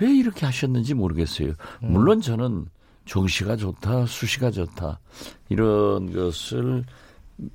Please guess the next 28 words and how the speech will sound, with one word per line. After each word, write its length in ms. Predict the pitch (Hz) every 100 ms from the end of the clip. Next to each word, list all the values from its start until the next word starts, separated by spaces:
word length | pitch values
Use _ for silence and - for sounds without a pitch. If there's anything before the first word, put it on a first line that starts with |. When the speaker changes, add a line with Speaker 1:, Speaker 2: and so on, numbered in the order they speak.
| - -
Speaker 1:
분석해서 840 | 110 95 107 95 90 - 120 113 - - - - - -
말할 380 | 92 98 92 101
만한 580 | 98 98 113 120 110 - -
전문가가 540 | 104 110 113 120 147
아닙니다. 440 | 139 139 180 147
Speaker 2:
예, 40 | 147
그건 280 | - 160 175
굉장히 260 | 208 202
논쟁적인 540 | 147 151 233 247 220 170
부분이죠. 440 | 135 165 175 127
Speaker 1:
그렇죠. 300 | 175 214 139
Speaker 2:
그 60 | 123
부분은. 320 | 113 101 76 78
Speaker 1:
예. 40 |
Speaker 2:
예. 340 | 107 110 107 120 - - - - - - - - -
알겠습니다. 420 | 120 127 170 139 127 -
어, 200 | 120 120
그 160 | 127 147
얘기는 300 | 165 196 185
여기까지 340 | 147 175 170
하고요. 300 | 190 226 226
저희 280 | 151 185 165
국회 260 | - 185 320
얘기 160 | 277
잠깐 360 | 233 - 185 151 -
해볼게요. 500 | 190 175 165 202 104 -
Speaker 1:
예. 240 | 104 90 78
Speaker 2:
국회가 920 | 71 - 311 294 233 196 170 95